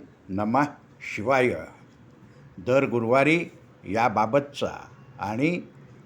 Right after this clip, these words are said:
प्रसन्न बाळंतपण आणि महिला आरोग्याचा विनामूल्य सल्ला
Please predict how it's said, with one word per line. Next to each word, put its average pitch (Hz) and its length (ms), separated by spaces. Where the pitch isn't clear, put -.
प्रसन्न 185 460
बाळंतपण 127 720
आणि 123 260
महिला 131 460
आरोग्याचा 117 960
विनामूल्य 143 680
सल्ला 113 460